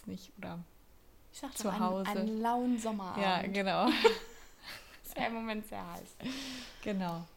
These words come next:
Speaker 2: Also dann, ähm, wir hören uns nächste Woche
Speaker 1: Ja.
Speaker 2: wieder. Und dann müssen wir mal gucken, in welcher Regelmäßigkeit wir uns dann wieder hören.
Speaker 1: Ja, ich denke, das, das be-, bequatschen wir dann, oder?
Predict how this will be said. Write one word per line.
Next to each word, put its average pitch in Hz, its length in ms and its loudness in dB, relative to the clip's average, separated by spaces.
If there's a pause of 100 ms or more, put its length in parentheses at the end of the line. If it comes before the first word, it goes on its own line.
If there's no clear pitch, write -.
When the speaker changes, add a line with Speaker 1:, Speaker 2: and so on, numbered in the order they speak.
(260)
Speaker 2:
Also 202 320 -6
dann, 226 520 -2
ähm, 202 460 -6 (160)
wir 214 200 0
hören 214 240 0
uns 196 380 -2
nächste 208 480 -2
Woche 180 280 0
Speaker 1:
Ja. 254 220 0
Speaker 2:
wieder. 247 400 6 (180)
Und 226 200 -2
dann 202 180 0
müssen 247 220 0
wir 262 40 4
mal 247 140 4
gucken, 285 340 -2
in 240 120 2
welcher 269 320 6
Regelmäßigkeit 262 960 0
wir 208 80 -4
uns 240 180 -4
dann 214 240 2
wieder 180 300 -2
hören. 196 340 0 (240)
Speaker 1:
Ja, 190 260 4
ich 175 140 0
denke, 190 280 -2
das, 180 200 -6 (100)
das 180 280 -8
be-, 175 180 -12 (240)
bequatschen - 520 -4
wir 165 100 -2
dann, 156 200 -4
oder? 220 300 -6